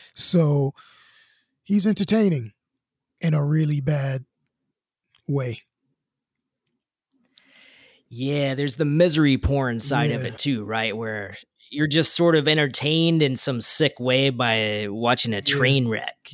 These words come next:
Speaker 2: in
Speaker 1: Yeah,
Speaker 2: slow motion.
Speaker 1: yeah, until you look outside and the train wreck is in front of your
Speaker 2: Yeah.
Speaker 1: house, you know? <laughs>
Speaker 2: Mm-hmm.
Speaker 1: So, yeah.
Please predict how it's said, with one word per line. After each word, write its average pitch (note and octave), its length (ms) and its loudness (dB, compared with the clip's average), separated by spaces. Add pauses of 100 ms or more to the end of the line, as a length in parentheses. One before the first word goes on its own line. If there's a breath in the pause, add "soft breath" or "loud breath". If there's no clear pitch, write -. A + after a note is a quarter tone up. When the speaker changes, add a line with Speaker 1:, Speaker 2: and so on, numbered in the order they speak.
Speaker 2:
in A2+ 120 -4
Speaker 1:
Yeah, G#2 40 -4
Speaker 2:
slow C#3 380 2
motion. B2 400 -2
Speaker 1:
yeah, C3 180 0
until C#3 220 -4
you D3 160 -2
look D3 180 0
outside D3 600 0
and B2+ 160 -4
the A#2 40 -10
train C#3 300 -2
wreck C3 260 -6
is A#2+ 380 -10 (100)
in A2+ 120 -10
front A#2 280 -10 (160)
of - 60 -20 (380 loud breath)
your A#2+ 100 -10 (200)
Speaker 2:
Yeah. A#2+ 40 2
Speaker 1:
house, C3 420 0
you B2 60 -8
know? A#2 240 -6
<laughs> - 60 -10 (220)
Speaker 2:
Mm-hmm. F3+ 800 2
Speaker 1:
So, B2 520 -6 (500 soft breath)
yeah. D3+ 260 4